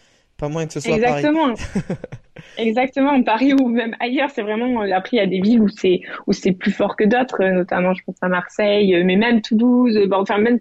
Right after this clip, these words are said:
Speaker 2: n'importe quelle ville, même son petit village, euh, parfois, on a envie d'être accouché dans la même ville, dans la même maternité, même où on a accouché, euh, avant pour les premiers, où nous, euh, on, on est nés, et cetera. Il y a vraiment ce,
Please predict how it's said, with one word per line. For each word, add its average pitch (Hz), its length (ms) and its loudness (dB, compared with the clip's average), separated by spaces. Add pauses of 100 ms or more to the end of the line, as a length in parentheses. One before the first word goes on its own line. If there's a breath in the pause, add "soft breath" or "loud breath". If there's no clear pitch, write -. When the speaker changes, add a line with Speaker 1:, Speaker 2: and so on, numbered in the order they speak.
Speaker 2:
n'importe 233 420 0
quelle 208 160 2
ville, 240 180 2
même 220 160 0
son 190 200 -2
petit 233 240 -4
village, 220 520 0
euh, 180 260 -2
parfois, 240 320 -2
on 202 120 -2
a 185 60 -4
envie 185 220 -4
d'être 202 340 -2
accouché 190 420 -2 (360 loud breath)
dans 214 220 2
la 208 100 2
même 190 180 2
ville, 233 200 2
dans 202 100 0
la 185 80 2
même 202 200 2
maternité, 202 580 0
même 214 360 0
où 226 200 2
on 190 140 0
a 196 60 -4
accouché, 214 720 0
euh, 190 240 0 (300 loud breath)
avant 190 420 2
pour 214 120 -2
les 185 100 2
premiers, 208 480 2
où 208 140 4
nous, 220 340 4
euh, 190 280 2
on, 196 240 -2
on 185 40 0
est 180 100 -2
nés, 220 200 2
et 214 60 0
cetera. 208 280 0
Il 196 40 2
y 190 40 2
a - 40 0
vraiment 196 220 0
ce, - 200 -4